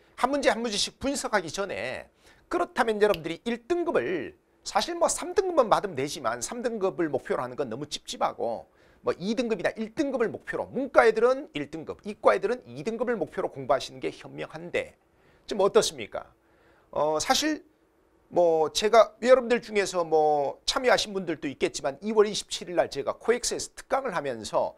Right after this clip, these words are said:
세 시간 동안 한국사 처음부터 끝까지 삼십 개 주제를 제가 수업을 했어요. 그 삼십 개 주제만 공부해도 이 등급을 받는다. 이 등급은 충분히 받는다. 그런 컨셉으로 제가 수업을 했는데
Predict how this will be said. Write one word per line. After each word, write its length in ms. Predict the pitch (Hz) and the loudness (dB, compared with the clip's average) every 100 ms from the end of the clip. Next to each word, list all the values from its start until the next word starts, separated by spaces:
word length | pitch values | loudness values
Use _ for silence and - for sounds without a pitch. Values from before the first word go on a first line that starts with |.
| - - | -16 -8
세 280 | - 196 226 | -4 0 0
시간 300 | - 262 208 | 2 0 2
동안 180 | 240 | 0
한국사 380 | - 226 208 196 | 0 -6 -6 -6
처음부터 340 | - - 185 180 | -4 -6 -8 -8
끝까지 600 | 185 - 180 156 240 240 _ | -10 2 2 2 -6 -10 _
삼십 560 | - - 302 294 - - | -10 -8 -4 -2 -4 -2
개 140 | 294 | -2
주제를 680 | 233 139 151 135 147 233 262 _ _ _ | -2 -8 -6 -4 -2 -4 -6 _ _ _
제가 440 | - 139 131 135 - _ | -10 -2 4 4 2 _
수업을 380 | - - 226 104 | -2 0 0 -4
했어요. 400 | 165 - - - - _ _ _ _ - | -10 -10 -10 -14 -18 _ _ _ _ -10
그 100 | - | -2
삼십 380 | 226 302 302 - | -2 0 -2 0
개 100 | 285 | 0
주제만 460 | - 196 185 185 175 | 0 0 4 2 0
공부해도 720 | 147 139 147 143 208 285 - _ _ | -10 -6 -4 2 2 0 -6 _ _
이 160 | 185 190 | -8 -4
등급을 360 | 233 226 202 | -2 -2 -2
받는다. 640 | - 123 135 127 - - - _ _ _ - | -4 -10 -10 -2 -2 -2 -16 _ _ _ -6
이 140 | 226 | -2
등급은 380 | 233 247 196 240 | -2 0 -2 -2
충분히 280 | - 254 202 | -4 -6 -6
받는다. 440 | 123 135 139 - - - | -6 -8 -4 -4 -6 -10
그런 260 | - 262 294 | -2 2 2
컨셉으로 420 | - 220 202 165 | 2 -4 -4 -6
제가 200 | 151 131 | -4 -4
수업을 280 | - 214 139 | -4 -4 -6
했는데 480 | 160 160 147 180 | -8 -8 -6 -4